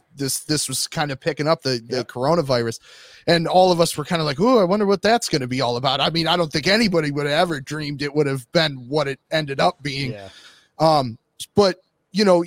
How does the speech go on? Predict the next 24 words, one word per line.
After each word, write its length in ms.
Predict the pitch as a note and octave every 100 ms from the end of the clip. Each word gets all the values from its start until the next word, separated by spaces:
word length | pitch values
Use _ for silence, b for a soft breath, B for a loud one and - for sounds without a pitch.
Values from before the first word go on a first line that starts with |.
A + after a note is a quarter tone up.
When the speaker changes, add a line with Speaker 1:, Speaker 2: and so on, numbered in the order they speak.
| F#3+
Speaker 1:
that 240 | G3 A#3
show 340 | - - A3 A#3
was, 400 | F3+ D#3 - - F3 D#3+
I 300 | D3+ D#3+ E3+
don't 160 | A3 G3+
think 140 | A3
I've 140 | A3+ G#3+
ever 160 | G#3+
seen 380 | G3+ - A#3 C4+
more 240 | F#3 A2+ A2
people 420 | B2+ A#2 A2 G2+
at 200 | F#2+ F2+
it, 140 | F2+ -
to 100 | C#3+
be 160 | D#3
honest. 360 | D3+ G#3 F3 -
I 40 |
mean, 160 | E3 D#3
you've 180 | A3+ B3+
been 160 | B3
going 280 | E3+ F#3+ F3+
to 40 |
these, 320 | D#3+ E3 D3+ -
these 360 | C#3 E3 C#3+ A#2+